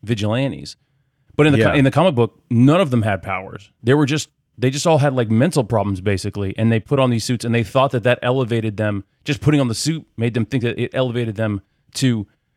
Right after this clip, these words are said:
Speaker 1: be above the law. So you lose that in the movie. And, and in the comic, so the only person in the comic that actually has powers is Doctor Manhattan. And that's why it's so impactful. And that's why he's so special, 'cause nobody else has anything even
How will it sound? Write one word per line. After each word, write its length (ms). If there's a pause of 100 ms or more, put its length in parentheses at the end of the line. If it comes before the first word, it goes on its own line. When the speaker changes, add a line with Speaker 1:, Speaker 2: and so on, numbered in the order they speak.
(520)
Speaker 1:
be 240
above 320
the 100
law. 400 (1160)
So 300
you 200
lose 380
that 260
in 120
the 60
movie. 340
And, 180
and 160
in 100
the 60
comic, 300
so 140
the 140
only 180
person 260
in 20
the 80
comic 240
that 100
actually 280
has 220
powers 380
is 100
Doctor 240
Manhattan. 460
And 100
that's 160
why 120
it's 120
so 360
impactful. 640
And 80
that's 140
why 80
he's 300
so 440
special, 520
'cause 180
nobody 440
else 160
has 120
anything 300
even 240